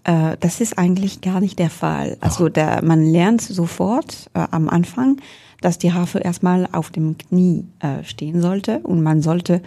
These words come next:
Speaker 1: fast, fast, äh, mit der Harfe, ähm,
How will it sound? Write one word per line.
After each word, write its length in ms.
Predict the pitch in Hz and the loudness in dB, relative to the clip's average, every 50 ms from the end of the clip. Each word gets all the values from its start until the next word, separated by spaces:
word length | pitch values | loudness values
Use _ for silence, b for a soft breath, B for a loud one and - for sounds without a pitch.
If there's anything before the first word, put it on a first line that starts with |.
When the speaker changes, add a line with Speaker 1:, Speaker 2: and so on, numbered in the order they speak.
| B B B B B B B B | B B B B B B B B
Speaker 1:
fast, 840 | _ - - - 175 - 240 240 - - - - - - - - _ | _ -20 -6 -2 -2 0 0 -2 -4 -6 -6 -6 -8 -10 -10 -10 _
fast, 800 | - - - 156 156 180 208 220 - - - - - - - - | -20 -4 0 2 2 2 2 -2 -4 -8 -10 -10 -10 -12 -8 -4
äh, 480 | - 160 151 151 - - - - - | -4 -2 -2 -2 -2 -4 -4 -6 -6
mit 240 | - - 165 160 160 | -4 -2 -2 0 0
der 180 | - 156 143 - | 0 0 0 0
Harfe, 520 | 165 165 175 175 - - 185 196 240 262 B B B B B B B B B B _ | -2 -2 -2 -4 -4 -2 0 0 0 0 B B B B B B B B B B _
ähm, 640 | - 151 156 170 87 - - - - 92 90 - - | -2 0 0 2 0 0 0 -2 -2 -2 -2 -2 -2